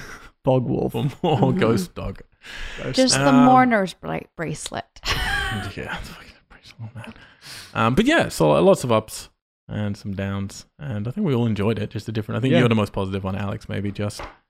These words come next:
Speaker 2: I think once I accepted what it was,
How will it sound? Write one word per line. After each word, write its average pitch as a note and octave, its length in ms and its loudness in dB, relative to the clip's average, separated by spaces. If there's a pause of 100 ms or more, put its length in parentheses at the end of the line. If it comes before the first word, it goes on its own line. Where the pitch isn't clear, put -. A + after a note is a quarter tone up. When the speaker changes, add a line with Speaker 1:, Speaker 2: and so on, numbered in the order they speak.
(100)
Speaker 2:
I F3 120 2
think - 680 0 (500)
once C#3 640 2
I C#3 80 6
accepted C#3 500 0
what B2+ 160 4
it A#2 60 2
was, B2+ 360 0